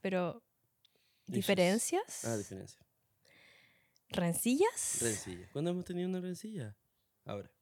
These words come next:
Speaker 1: Ahora, po.
Speaker 2: Ujú.
Speaker 1: Por eso el Lucas no está aquí.
Speaker 2: Ujú.
Speaker 1: Y creímos que, así como grupo, que lo más sano era como sacarlo de este proyecto por un rato.
Speaker 2: Tomarnos un tiempo en nuestra
Speaker 1: Tomarnos
Speaker 2: amistad.
Speaker 1: un tiempo en nuestra amistad. Eso mismo.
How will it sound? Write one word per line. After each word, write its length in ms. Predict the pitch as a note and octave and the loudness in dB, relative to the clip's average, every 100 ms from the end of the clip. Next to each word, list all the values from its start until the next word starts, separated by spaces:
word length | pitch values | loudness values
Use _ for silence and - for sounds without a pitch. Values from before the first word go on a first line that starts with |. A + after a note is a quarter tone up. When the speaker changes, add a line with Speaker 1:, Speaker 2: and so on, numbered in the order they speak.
| _ _ | _ _
Speaker 1:
Ahora, 300 | C#4+ F#4 E4+ | -2 -2 0
po. 180 | A3 G3+ - | -2 -4 -8
Speaker 2:
Ujú. 200 | - G#2+ | -10 -6
Speaker 1:
Por 140 | G3 A#3 | -2 -2
eso 120 | C#4+ | -2
el 60 | D4 | 0
Lucas 200 | C#4 C4 | 2 2
no 60 | |
está 160 | C4+ C#4 | 2 0
aquí. 160 | C4+ F4+ _ - | -2 -6 _ -6
Speaker 2:
Ujú. 280 | A#3 F#2+ E2+ - - | -4 -4 -8 -10 -10
Speaker 1:
Y 100 | - | 0
creímos 400 | A#3 A#3+ C4+ E4+ - | 6 8 8 4 0
que, 520 | - C4 D4 D#4 F4 G4 - - | 0 8 10 10 8 6 -2 -4
así 200 | A#3 A3+ | -2 0
como 180 | B3 B3+ | 2 2
grupo, 300 | G#3+ A#3+ C#4 D4+ E4 - | 2 0 6 8 8 4
que 400 | A#3 A3 A3 G#3+ | 2 4 4 4
lo 100 | G#3 | 6
más 180 | A#3+ | 4
sano 480 | - B3+ C4+ D4 D#4+ - | 2 2 2 2 2 0
era 420 | A#3 B3 A#3+ A#3+ | 4 6 6 4
como 400 | A3 G3+ F#3+ F#3+ | 2 0 2 0
sacarlo 400 | - G3 G#3 A#3 | 0 0 4 6
de 60 | B3 | 4
este 160 | B3+ A#3 | 2 0
proyecto 400 | A#3+ B3 B3 B3 | 2 0 0 2
por 140 | A#3 | 2
un 140 | A#3 | 2
rato. 420 | A3 A#3 C4 E4 G4 _ _ _ _ A#2 G#2 | 4 4 4 0 -2 _ _ _ _ -16 -4
Speaker 2:
Tomarnos 360 | A#2 A2 A2+ B2+ | -2 0 2 0
un 60 | A#2 | 0
tiempo 280 | A2 A2 A#2 - | -2 0 -2 0
en 140 | G#2+ | -2
nuestra 200 | G#2+ - | -2 6
Speaker 1:
Tomarnos 340 | A#3+ A#3+ A#3+ B3+ | 8 10 8 8
Speaker 2:
amistad. 120 | C4 | 8
Speaker 1:
un 60 | B3 | 6
tiempo 300 | A#3+ A#3+ A#3+ | 6 4 4
en 80 | A#3+ | 2
nuestra 260 | A#3 - | 2 2
amistad. 440 | A3 G#3 - - - - _ | 2 2 -2 -10 -10 -20 _
Eso 260 | A3+ G3 G3+ | -2 0 -2
mismo. 280 | F#3 F#3 | -4 -6